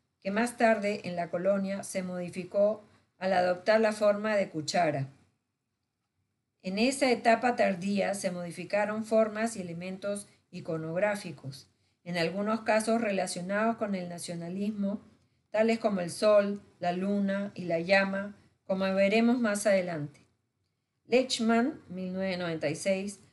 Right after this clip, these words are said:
ha realizado un estudio de piezas procedentes de Piquillacta, Cusco, entre las que se encontraban tupos huari, Horizonte Medio,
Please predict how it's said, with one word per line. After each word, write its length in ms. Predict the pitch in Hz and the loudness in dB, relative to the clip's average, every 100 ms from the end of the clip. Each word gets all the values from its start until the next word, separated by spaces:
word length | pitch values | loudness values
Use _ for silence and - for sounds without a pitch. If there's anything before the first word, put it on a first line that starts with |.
| _ _ | _ _
ha 100 | 220 | 2
realizado 520 | 240 247 202 202 220 | 4 4 2 6 6
un 100 | 226 | 6
estudio 480 | 196 - 208 202 208 | 0 -6 -6 -4 -2
de 120 | 196 | -4
piezas 420 | 170 190 202 220 | -6 -4 0 0
procedentes 680 | 220 196 190 180 185 196 220 | 0 -4 -6 -6 -6 -4 -4
de 100 | 214 | -4
Piquillacta, 880 | 202 175 - 170 185 190 - 208 202 | -6 -12 -12 -4 0 0 0 -4 -4
Cusco, 560 | 226 220 - 175 175 - _ _ _ | -4 -4 -4 -8 -8 -10 _ _ _
entre 360 | 196 202 202 202 | -2 0 0 0
las 200 | 202 208 | 0 0
que 100 | 208 | -2
se 120 | 202 | -2
encontraban 800 | 190 202 196 226 233 240 247 247 - | -2 -2 2 6 8 6 0 -4 -6
tupos 380 | 247 247 247 254 | -6 -2 0 2
huari, 560 | 208 226 214 170 156 - _ | 4 6 4 0 -8 -16 _
Horizonte 600 | 170 165 156 185 190 190 | -6 -6 -4 -6 -4 -6
Medio, 500 | 190 190 175 170 175 | -4 -4 -4 -6 -8